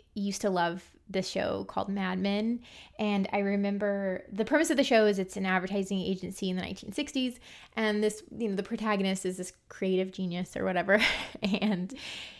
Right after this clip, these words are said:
he is talking about his process, and they're on deadline and things are really hurried. And the team, the creative team, is trying to come up with a new idea. And he sort of counterintuitively says, "I'm gonna take a nap." And everyone's like, "What? That's so crazy. Like, we need to be working. We need to figure this out."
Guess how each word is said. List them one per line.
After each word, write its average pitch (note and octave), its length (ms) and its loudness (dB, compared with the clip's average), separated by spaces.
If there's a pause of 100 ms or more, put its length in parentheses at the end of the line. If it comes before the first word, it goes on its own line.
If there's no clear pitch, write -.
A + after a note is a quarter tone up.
(160)
he D4 380 6
is D#4 80 2
talking B3+ 240 2
about A#3 120 6
his G3+ 120 4
process, C4 800 2
and G#3 180 0
they're G3+ 160 6
on G3+ 220 2
deadline B3 520 4
and F#3+ 120 0
things G3 200 -2
are F#3+ 100 0
really F#3 240 0
hurried. A#3+ 540 0
And F3+ 200 -4 (240)
the G3 100 0
team, G#3 300 0
the G3 80 2
creative F#3+ 300 2
team, F#3 260 -2
is F3+ 200 -6 (380)
trying G#3+ 280 2
to G#3 60 0
come G#3 140 0
up G3+ 60 0
with G3+ 140 -4
a - 20 0
new F#3+ 100 2
idea. F#3+ 300 2
And G3 340 2
he D#4+ 280 4
sort D4+ 240 2
of A#3+ 120 -6
counterintuitively G3 1400 0
says, F3 400 -4 (140)
"I'm G#3 180 2
gonna G3 140 2
take - 180 -6
a G3+ 40 -4
nap." - 360 -6 (360)
And G#3 100 0
everyone's G#3 240 -2
like, - 260 -10
"What? C4+ 180 -4
That's A3 220 -8
so A#3 120 2
crazy. A3+ 360 -2
Like, F#3+ 140 -4
we G3+ 80 0
need G#3+ 120 0
to G#3 60 -2
be G3 40 0
working. G#3 340 0
We F#3 60 0
need F#3+ 100 0
to F#3 60 -8
figure G#3 220 2
this F3+ 120 -8
out." A#3+ 320 2